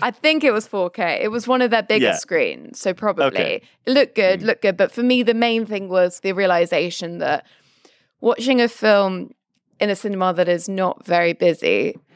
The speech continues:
Speaker 1: is great, especially seats, get seats at the back, because I could get up. I went and
Speaker 2: Walk
Speaker 1: did
Speaker 2: around.
Speaker 1: stretches. I was
Speaker 2: Yeah.
Speaker 1: doing stretches at the back while watching the film,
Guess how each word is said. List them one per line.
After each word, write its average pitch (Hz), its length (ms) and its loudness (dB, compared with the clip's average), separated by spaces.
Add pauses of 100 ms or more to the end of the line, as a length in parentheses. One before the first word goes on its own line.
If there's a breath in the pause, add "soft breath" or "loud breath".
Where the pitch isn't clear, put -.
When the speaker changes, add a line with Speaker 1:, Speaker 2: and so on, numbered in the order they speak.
(140 soft breath)
Speaker 1:
is 185 140 0
great, - 560 0
especially 214 760 0
seats, - 480 -4 (260)
get - 220 0
seats - 280 -4
at - 60 -18
the - 80 -6
back, 160 320 -2 (480 soft breath)
because 220 300 0 (120)
I 196 120 0
could - 180 -14
get 220 180 2
up. 202 360 -4 (840)
I 214 60 2
went 208 220 2
and 208 100 2
Speaker 2:
Walk 202 140 2
Speaker 1:
did 208 120 2
Speaker 2:
around. 185 320 0
Speaker 1:
stretches. 160 520 -4 (300)
I 160 80 -2
was 185 100 0
Speaker 2:
Yeah. 202 80 4
Speaker 1:
doing 240 160 2
stretches - 360 -2
at 202 80 -8
the 185 60 -12
back 165 320 -4
while 185 220 2
watching 170 340 -4
the 156 60 -8
film, - 440 -6